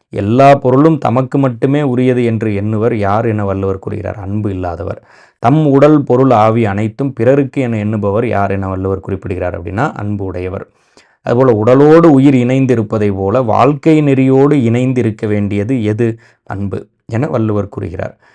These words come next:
"அன்பின், அன்பு விருப்பத்தை தரும், அனைவரிடமும் நட்பு கொள்ளும், பெரும் சிறப்பை தரும்" என வள்ளுவர் குறிப்பிடுகிறார். அன்பின், அன்பினால் உண்டாகும் விருப்பம் நல்ல நட்பை தருவதாக,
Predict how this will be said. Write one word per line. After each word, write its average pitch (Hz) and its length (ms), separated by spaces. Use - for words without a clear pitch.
"அன்பின், 139 580
அன்பு 147 500
விருப்பத்தை 123 580
தரும், 104 300
அனைவரிடமும் 139 600
நட்பு 120 360
கொள்ளும், 107 440
பெரும் 147 380
சிறப்பை 123 560
தரும்" 113 320
என 113 220
வள்ளுவர் 98 400
குறிப்பிடுகிறார். 95 600
அன்பின், 143 540
அன்பினால் 139 600
உண்டாகும் 127 580
விருப்பம் 117 680
நல்ல 139 460
நட்பை 139 460
தருவதாக, 110 760